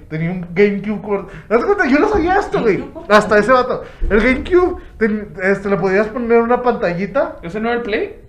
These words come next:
Speaker 1: No, era el GameCube. Una pantallita, güey. Y traía los controles, güey. Podías traerlo portable. Mientras hubiera dónde conectarlo, podías traerlo en todos lados.
Speaker 3: Yo me acordaba, pero con el PlayStation uno, el original, también tenía
Speaker 1: Ajá.
Speaker 3: su pantallita,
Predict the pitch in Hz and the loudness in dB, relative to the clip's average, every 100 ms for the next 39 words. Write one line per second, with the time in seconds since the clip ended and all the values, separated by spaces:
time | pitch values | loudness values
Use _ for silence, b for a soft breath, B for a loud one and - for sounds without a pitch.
0 | - 170 180 143 180 190 196 - 202 196 | -10 -2 0 2 0 0 -2 -2 -2 -2
1 | - - b b b b b 147 185 220 | -4 -18 b b b b b -4 -2 0
2 | 233 214 185 208 262 254 302 359 - b | 2 0 0 -2 0 0 -2 -8 -12 b
3 | b b - 170 185 180 165 170 170 175 | b b -10 -6 -4 -4 -4 -2 0 0
4 | 202 220 175 214 208 190 165 156 160 196 | -2 -4 -4 -4 -2 -4 -2 -2 -2 -2
5 | 185 190 190 160 151 160 160 165 B B | -2 -2 -4 -6 -6 -4 -4 -8 B B
6 | B 160 170 165 175 165 185 202 208 196 | B -6 -4 -4 -2 0 2 4 2 0
7 | 202 208 165 185 202 185 156 147 151 160 | -2 -4 -4 -4 -4 -6 -6 -6 -4 -4
8 | 160 170 170 160 147 147 - - 175 240 | -6 -6 -8 -6 -6 -8 -10 -10 -8 -6
9 | 220 180 190 202 180 165 165 147 143 160 | -6 -6 -6 -4 -6 -6 -8 -8 -8 -8
10 | 160 170 185 165 170 202 165 143 139 147 | -8 -10 -10 -12 -12 -12 -12 -10 -12 -12
11 | 156 - 160 151 131 151 147 160 156 135 | -14 -12 -12 -10 -12 -12 -12 -14 -14 -14
12 | 143 170 | -16 -18